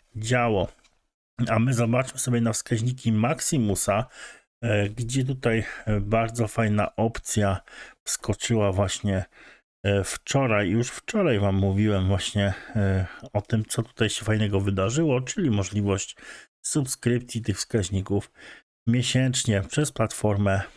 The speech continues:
Paymax. E, dlatego jest tam bardzo dobra, e, fajna opcja płacić przez U S D T, U S D C lub B U S D. Dlatego wystarczy tam podpiąć swój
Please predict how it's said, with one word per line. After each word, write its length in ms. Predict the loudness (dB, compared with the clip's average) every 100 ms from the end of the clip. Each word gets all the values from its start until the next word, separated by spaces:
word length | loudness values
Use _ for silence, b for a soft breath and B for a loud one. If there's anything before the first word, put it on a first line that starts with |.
| B -2
Paymax. 800 | 0 2 2 2 2 0 -6 -8 B B B B B
E, 300 | 0 2 2
dlatego 400 | 2 0 0 0
jest 160 | 0 0
tam 180 | 0 2
bardzo 360 | 0 2 2
dobra, 420 | 2 2 2 0 -4 B
e, 180 | 0 0
fajna 420 | 0 0 2 0
opcja 600 | 0 -4 -4 -2 0 0 -2
płacić 340 | -2 -2 -2 -6
przez 280 | -2 -2 0
U 200 | 0 2
S 160 | 2
D 120 | 0
T, 320 | -2 0 0 2
U 200 | 2 0
S 120 | 0
D 120 | -4
C 320 | -2 0 0 -2 B B B B _
lub 240 | 0 2 2
B 260 | 2 2
U 180 | 4 2
S 180 | 2 0
D. 260 | 0 0 -2 B B B B
Dlatego 360 | -4 -2 0 0
wystarczy 420 | 0 0 -2 0
tam 160 | -2 -2
podpiąć 520 | 0 0 0 -2 -6 -2
swój 160 | -4